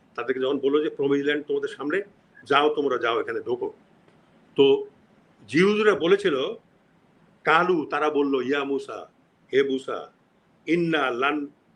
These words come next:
নাদখুলা, আমরা এখানে প্রবেশ করব না, আবাদা, কোনোদিনও না, মা দামু ফিহা, যতক্ষণ পর্যন্ত ওই শক্তিশালী জাতি সেখানে থাকে।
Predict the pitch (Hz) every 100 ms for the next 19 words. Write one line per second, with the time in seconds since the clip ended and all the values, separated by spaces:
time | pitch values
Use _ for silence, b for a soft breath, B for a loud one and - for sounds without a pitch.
0 | - 170 - - 147 98 78 _ _ _
1 | _ _ - 127 143 135 131 131 123 127
2 | - 131 139 170 240 _ _ _ 113 135
3 | 127 98 - _ - 233 208 185 123 -
4 | _ _ _ _ _ _ _ _ _ _
5 | _ _ - 139 139 147 208 202 - 180
6 | 113 87 - _ _ _ _ _ _ 139
7 | 143 156 151 160 156 143 151 151 165 151
8 | 143 135 127 - 110 110 113 113